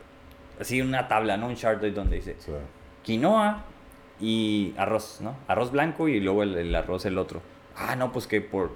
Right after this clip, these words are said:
Speaker 1: por la misma cantidad de, de gramos, la quinoa tiene más nutrientes, ¿no? Más
Speaker 2: Sí, ajá.
Speaker 1: proteína, más nutrientes.
Speaker 2: Sí.
Speaker 1: Ah, yo, o sea, entonces está mejor comer un puñito, ahora sí que chiquito
Speaker 2: De
Speaker 1: de
Speaker 2: quinoa.
Speaker 1: quinoa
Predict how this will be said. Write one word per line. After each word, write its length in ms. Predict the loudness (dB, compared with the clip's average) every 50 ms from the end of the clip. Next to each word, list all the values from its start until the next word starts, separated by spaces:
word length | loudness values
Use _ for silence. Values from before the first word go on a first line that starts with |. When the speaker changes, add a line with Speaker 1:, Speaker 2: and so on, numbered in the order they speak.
| -12 -14 -6 -2
Speaker 1:
por 140 | 0 2
la 100 | 2 2
misma 320 | 2 2 0 0 0 0 0
cantidad 480 | 0 -2 -2 0 -2 0 0 0 0 -2 -2
de, 400 | -2 -2 -2 -2 -2 -4 -8 -10 -14 -18 -20 -16 -8 -4
de 400 | 0 0 2 2 0 -2 -2 -2 0
gramos, 440 | 2 2 2 2 2 -4 -6 -12 -18 -20 -20 -20 -20 -20 -20 -14 -6 -2
la 120 | -2 -2 0
quinoa 400 | 0 0 0 2 2 2 0 0
tiene 240 | 0 -2 0 2 2
más 280 | 2 2 2 0 0
nutrientes, 600 | -2 -4 -2 0 0 0 0 0 0 -2 -2 -2 -2
¿no? 180 | -4 -2 -2
Más 180 | 0 0 0 2
Speaker 2:
Sí, 60 | 2
ajá. 100 | 2 0
Speaker 1:
proteína, 540 | 0 2 0 0 2 2 0 0 0 0 0
más 100 | -2 -2
nutrientes. 300 | -2 -2 -4 -6 -6 -4
Speaker 2:
Sí. 60 | -2 -2 -2
Speaker 1:
Ah, 100 | -2 -2 -4
yo, 140 | -4 -6 -4
o 40 | -4
sea, 120 | -2 -4
entonces 340 | -4 -4 -2 -2 -2 -2 -2 -6 -12 -10
está 160 | -4 -2 0
mejor 340 | 0 0 2 2 2 2 4
comer 320 | 2 0 2 4 2 2
un 440 | 2 0 0 -2 0 0 0 -2 -2 0
puñito, 420 | 2 2 2 4 2 4 4 6
ahora 140 | 6 6 4
sí 120 | 4 2 2
que 160 | 2 0 0
chiquito 360 | 0 -4 -4 -2 0 2 4 4
Speaker 2:
De 80 | 2
Speaker 1:
de 60 | 2 2
Speaker 2:
quinoa. 380 | 0 2 2 2 2 0
Speaker 1:
quinoa 20 | -2